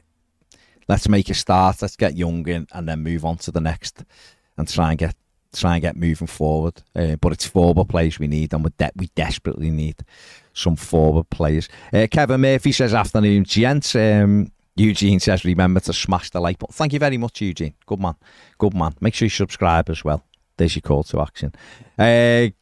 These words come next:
Crimson V R S says, "Afternoon, the Blues and Lewis. Good day and afternoon." Um,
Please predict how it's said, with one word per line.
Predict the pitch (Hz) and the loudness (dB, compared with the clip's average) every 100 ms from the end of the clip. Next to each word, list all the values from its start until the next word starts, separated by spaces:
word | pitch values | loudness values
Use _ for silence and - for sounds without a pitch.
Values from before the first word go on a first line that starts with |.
| - | -10
Crimson | - 123 127 123 110 113 113 | -4 2 4 4 4 4 4
V | 107 | 4
R | 101 98 | 4 4
S | 90 - | 2 0
says, | - 90 85 85 | 0 2 4 2
"Afternoon, | - - 78 85 85 85 82 82 - | -4 -2 2 4 4 4 2 0 -4
the | 78 | -4
Blues | 85 85 82 87 80 | 0 4 4 2 2
and | 76 76 | 0 2
Lewis. | 87 101 - - - | 2 2 0 -6 -4
Good | 82 87 | -2 2
day | 95 98 92 | 4 4 4
and | 85 - | 2 -2
afternoon." | - - 76 85 98 - - - - - _ _ - | -8 -6 -2 0 0 -2 -16 -20 -20 -20 _ _ -2
Um, | 87 92 90 87 87 - | 2 4 4 6 4 2